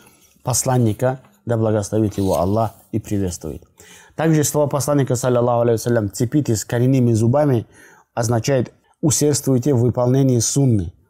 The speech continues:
соблюдайте ее так же, как человек цепляется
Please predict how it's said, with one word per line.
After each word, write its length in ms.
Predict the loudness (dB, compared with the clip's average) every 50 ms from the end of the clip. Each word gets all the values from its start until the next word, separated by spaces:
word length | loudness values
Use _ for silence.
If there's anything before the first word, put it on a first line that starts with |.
| _ _
соблюдайте 640 | -12 -6 -2 0 2 2 2 2 2 0 2 0
ее 200 | 0 2 2 0
так 340 | -2 -4 -2 0 0 2 2
же, 160 | 2 0 0
как 240 | 0 -2 -4 -4 -6
человек 380 | -4 -2 0 2 2 0 -2 -4
цепляется 880 | -8 -6 -6 -4 -2 0 2 2 4 2 0 0 0 -2 -2 -2 -4